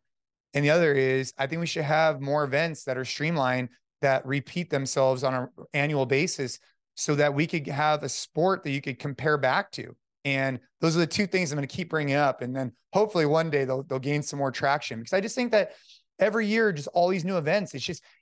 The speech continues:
it's hard to keep track of as a spectator, you know, and, and, and it's also hard to relate to, you know, like, they did the, um, I think, um, you know, the, the circular, um, handstand, para-, parallel, not parallettes, but,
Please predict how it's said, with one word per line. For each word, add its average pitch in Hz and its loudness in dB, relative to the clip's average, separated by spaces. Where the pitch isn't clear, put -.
it's - -2
hard 180 2
to 190 -6
keep 185 -4
track 180 0
of 160 0
as 135 0
a 143 0
spectator, 123 -2
you 139 -4
know, 135 2
and, 156 0
and, 160 -2
and 165 2
it's 180 -2
also 220 2
hard 185 2
to 190 -2
relate 175 0
to, 110 -8
you 120 -6
know, 139 0
like, 151 0
they 151 2
did 156 0
the, 147 4
um, 120 -2
I - -6
think, 143 -6
um, 104 -6
you 175 0
know, - 2
the, 131 -6
the 131 -4
circular, 139 0
um, 123 0
handstand, 135 -4
para-, 139 2
parallel, 127 -2
not 208 -2
parallettes, 117 0
but, 113 -8